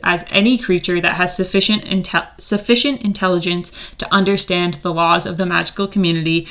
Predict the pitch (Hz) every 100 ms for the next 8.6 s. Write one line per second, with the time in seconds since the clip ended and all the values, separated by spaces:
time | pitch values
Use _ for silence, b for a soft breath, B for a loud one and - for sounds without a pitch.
0 | B - 175 165 180 175 185 190 190 165
1 | 175 175 - 170 165 - 170 160 160 -
2 | 170 - - - - - - - - -
3 | - - B B B B B - 214 208
4 | 240 262 247 202 - 202 190 190 - 190
5 | 180 185 180 - 170 170 170 170 165 -
6 | 165 151 175 165 - - 175 175 175 175
7 | 175 - 170 156 160 170 175 B B B
8 | - 180 170 160 156 147